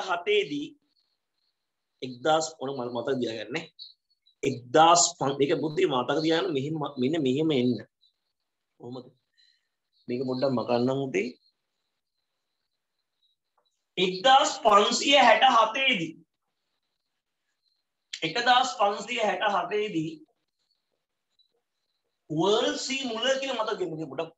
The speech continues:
ඇඟ-, ඇඟින් පාඩම් කරන්න. ඇඟින් පාඩම් කරන උදේ පොඩ්ඩක් ඇඟින් කියලා කියන්නේ හොඳ ජව සම්පන්නව පාඩම් කරන්න. ජව සම්පන්නව පාඩම් කරනකොට මතක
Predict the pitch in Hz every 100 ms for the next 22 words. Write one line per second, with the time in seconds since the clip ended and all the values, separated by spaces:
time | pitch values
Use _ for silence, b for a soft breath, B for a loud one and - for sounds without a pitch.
0 | _ 123 120 - 135 143 208 185 113 -
1 | - _ _ _ _ _ _ _ _ _
2 | _ _ _ _ _ _ _ _ _ _
3 | 143 170 262 285 262 190 202 240 240 254
4 | 254 302 247 233 226 139 151 185 190 185
5 | 185 202 220 180 175 175 - 123 151 202
6 | 214 220 214 220 233 247 208 175 165 139
7 | 117 - - _ _ _ _ _ _ _
8 | _ _ _ _ _ _ - 127 151 156
9 | 226 254 254 254 269 254 269 262 226 196
10 | 208 220 233 247 339 381 262 240